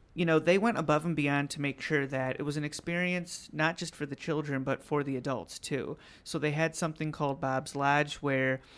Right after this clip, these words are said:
we could drop off our children, um, between a certain time frame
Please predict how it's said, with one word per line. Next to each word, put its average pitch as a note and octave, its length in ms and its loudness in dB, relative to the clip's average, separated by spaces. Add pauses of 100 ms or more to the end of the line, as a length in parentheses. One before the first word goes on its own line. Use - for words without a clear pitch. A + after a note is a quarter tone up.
(500)
we D3+ 100 0
could D#3 280 2
drop D3 280 2
off C#3+ 240 2
our C#3+ 100 2
children, C#3 760 -2 (100)
um, C3 220 -2
between D3+ 300 -2
a D3 60 -4
certain C#3+ 300 -2
time C#3+ 320 -4
frame C#3+ 420 -4